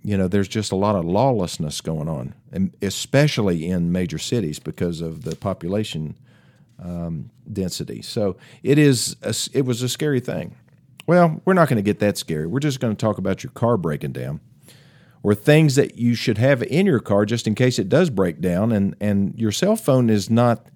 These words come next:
the only thing that you should have because, as I said before the break, you know, they die. And you get in areas where you don't have a signal and there's, you don't see any lights around you. You're out there on the road, you got a flat tire. What do you do?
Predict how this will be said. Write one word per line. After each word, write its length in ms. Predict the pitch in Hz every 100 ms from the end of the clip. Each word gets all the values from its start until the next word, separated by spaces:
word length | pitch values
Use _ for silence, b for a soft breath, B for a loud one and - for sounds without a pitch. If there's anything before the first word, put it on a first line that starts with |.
| b b b b b b
the 300 | 107 107 110
only 340 | 120 120 107
thing 280 | 95 101 98
that 100 | 78
you 120 | 76
should 180 | 85 87
have 360 | 90 92 82 85
because, 320 | 85 101 92
as 140 | 95
I 100 | 95
said 260 | 92 - 92
before 280 | 87 - 90
the 40 |
break, 420 | 82 98 87 - _ _ b b b -
you 80 |
know, 120 | 175 117
they 160 | 143
die. 340 | 139 165 87 -
And 180 | 104 104
you 80 | 104
get 160 | 110 117
in 140 | 110
areas 360 | 107 104 104 101
where 320 | 101 95 82 - _ _ _ _ _ _ -
you 120 | 120
don't 200 | 117 101
have 180 | 101 82
a 40 |
signal 480 | - 165 117 95 117 _ b b b b b b b -
and 140 | 98
there's, 180 | 92 90
you 240 | - 110
don't 100 | 107
see 180 | 104 123
any 120 | 127
lights 380 | 120 120 117 -
around 320 | 104 95 101
you. 100 | 120
You're 80 | 107
out 100 | 107
there 140 | 117
on 80 | 110
the 60 | 101
road, 280 | 92 101 110
you 60 |
got 120 | 104
a 40 | 101
flat 260 | - 123
tire. 320 | 123 151 180 -
What 120 | 90
do 60 | 98
you 100 | 104
do? 240 | 127 -